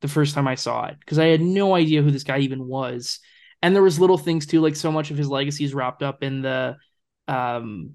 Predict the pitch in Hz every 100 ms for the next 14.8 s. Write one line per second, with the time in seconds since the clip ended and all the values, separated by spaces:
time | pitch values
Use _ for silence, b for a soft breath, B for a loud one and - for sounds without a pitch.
0 | _ - 147 151 147 151 147 139 139 -
1 | 143 135 131 135 143 143 139 131 139 143
2 | 139 139 143 165 170 143 143 135 135 139
3 | 139 151 151 143 135 139 127 127 135 160
4 | - b b - 156 185 185 170 156 151
5 | 147 175 165 143 139 143 135 143 147 147
6 | 139 139 - 151 143 147 147 143 143 143
7 | 143 143 147 139 156 147 147 156 147 147
8 | 151 143 147 143 143 175 143 143 143 _
9 | _ _ 240 247 165 208 139 160 208 -
10 | 143 160 202 170 156 185 156 143 143 165
11 | 151 147 143 160 147 131 156 147 175 170
12 | 156 147 147 147 - 147 143 156 - 147
13 | 131 117 131 147 - 156 147 151 156 151
14 | 147 131 139 139 127 123 143